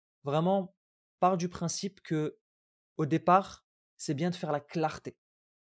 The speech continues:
dans ton esprit, le pourquoi tu dis non. Si tu n'as pas le pourquoi tout de suite, tu es libre de dire à la personne : « Laisse-moi juste cinq minutes, d'accord ? Laisse-moi cinq minutes, je vais juste faire, euh, regarder si j'ai pas des choses prévues, et cetera, et je te répondrai après. »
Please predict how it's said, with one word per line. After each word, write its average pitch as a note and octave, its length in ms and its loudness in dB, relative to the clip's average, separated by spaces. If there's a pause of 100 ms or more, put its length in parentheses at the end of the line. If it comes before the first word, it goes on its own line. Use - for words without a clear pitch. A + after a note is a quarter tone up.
(180)
dans C#3+ 100 -2
ton D3 180 -2
esprit, E3 340 -4
le D3 200 -2 (120)
pourquoi E3+ 360 -2
tu D3+ 160 -12
dis B2 120 -6
non. A2+ 120 -8 (540)
Si - 180 -6
tu F#3 160 0
n'as F3+ 100 4
pas G3 420 4 (260)
le C3+ 180 -4
pourquoi E3 480 0
tout - 160 -6
de C#3 60 -4
suite, - 440 -6 (300)
tu - 180 0
es D3+ 40 4
libre E3+ 320 0
de D#3 100 0
dire D#3+ 140 0
à D#3 40 2
la D3+ 80 6
personne : « F#3 440 0 (680)
Laisse-moi F3 680 2
juste D#3+ 280 -4
cinq - 240 0
minutes, D#3+ 380 -2
d'accord ? D3+ 340 -4
Laisse-moi D#3 300 -2
cinq D#3 180 -2
minutes, D#3 460 -2
je B2 120 -8
vais B2+ 80 0
juste F3 180 -2
faire, F3+ 260 6
euh, C3+ 340 6 (320)
regarder D3 420 6
si D#3+ 180 -4
j'ai C3+ 100 0
pas C#3+ 120 2
des C#3 100 2
choses C3 220 -4
prévues, D3+ 360 -4
et B2+ 80 -4
cetera, C3+ 380 0
et F#3+ 40 0
je F3+ 80 -6
te - 100 -6
répondrai C#3 400 -4
après. » B2+ 260 -8